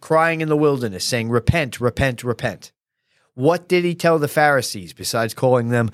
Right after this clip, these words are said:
a brood of vipers <laughs> when they came to question him? He said, "The axe is already at the root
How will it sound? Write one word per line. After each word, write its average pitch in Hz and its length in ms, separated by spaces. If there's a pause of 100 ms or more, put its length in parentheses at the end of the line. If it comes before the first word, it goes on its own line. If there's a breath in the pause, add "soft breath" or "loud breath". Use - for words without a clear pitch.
(220 loud breath)
a 120 160
brood 127 380
of 117 60
vipers 113 640 (140)
<laughs> - 100
when 123 320
they 117 120
came 123 260
to 110 100
question 110 440
him? - 160 (580 soft breath)
He 139 160
said, 139 240
"The 131 260
axe 185 380
is 139 160
already 143 680
at 113 180
the 113 100
root 127 500